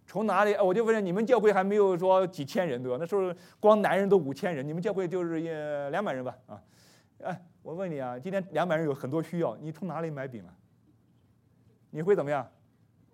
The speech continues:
哎，今天很多时候我们，我们对什么最聪明啊？我们，我们人对什么最聪明？今天的世界，经济啊，是不是啊？马上会算呢，是不是？都是公司里，都是，我们都算过，都，腓力，你看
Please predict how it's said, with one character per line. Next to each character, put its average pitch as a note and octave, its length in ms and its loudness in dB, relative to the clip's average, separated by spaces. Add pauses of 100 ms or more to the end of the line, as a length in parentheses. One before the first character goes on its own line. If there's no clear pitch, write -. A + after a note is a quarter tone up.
(220)
哎， E3+ 120 -12 (240)
今 A#4 140 2
天 B4+ 220 6
很 A#3+ 80 6
多 E4+ 120 6
时 F#4+ 140 2
候 C4+ 240 10 (160)
我 A#3+ 180 10
们， D#4 300 10
我 A3 80 6
们 C#4+ 180 6
对 F4 140 6
什 B3 80 2
么 A3+ 80 4
最 A#3 100 2
聪 G#3 140 0
明 F3+ 140 0
啊？ G#2+ 160 -4 (500)
我 G#3 140 0
们， A#3 100 0
我 G#3+ 100 6
们 C4+ 140 6
人 A3+ 180 6
对 D#4 120 2
什 F#3 100 -2
么 E3+ 80 0
最 F3 100 0
聪 E3+ 140 -4
明？ C#3 140 -6
今 F#3+ 120 -6
天 F3 140 -2
的 D#3 60 -2
世 E3 160 -8
界， G2+ 180 -6 (840)
经 F#4+ 140 -2 (240)
济 D4+ 160 6
啊， D3 160 4
是 F3+ 100 -4
不 D#3 60 -2
是 C#3+ 60 -2
啊？ G2+ 180 -10 (280)
马 B3+ 320 6
上 E4+ 160 12
会 G#4 140 12
算 G4 320 12
呢， C3+ 160 0
是 D#3 80 0
不 C#3+ 60 0
是？ A#2+ 80 -4 (180)
都 C#4+ 80 -2
是 F4+ 80 4
公 D#4+ 180 -2
司 E4 160 -2
里， B3 160 2
都 B3+ 140 -2
是， C#4 80 -2
我 C4 100 4
们 A3+ 100 0
都 D#4+ 100 0
算 E4 220 0
过， G#3 120 4
都， C4 160 -8 (300)
腓 B3+ 240 8
力， G4+ 160 10
你 F#3 80 0
看 B3 280 -2